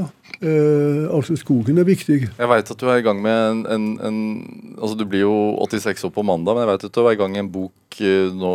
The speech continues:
Speaker 2: skriver på en bok nå for tiden også, om arveskog.
Speaker 1: Eh, ja,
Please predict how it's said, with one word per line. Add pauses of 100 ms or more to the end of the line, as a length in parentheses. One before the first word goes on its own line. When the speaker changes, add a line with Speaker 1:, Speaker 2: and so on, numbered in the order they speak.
Speaker 2:
skriver
på
en
bok
nå
for
tiden
også,
om
arveskog. (1300)
Speaker 1:
Eh,
ja,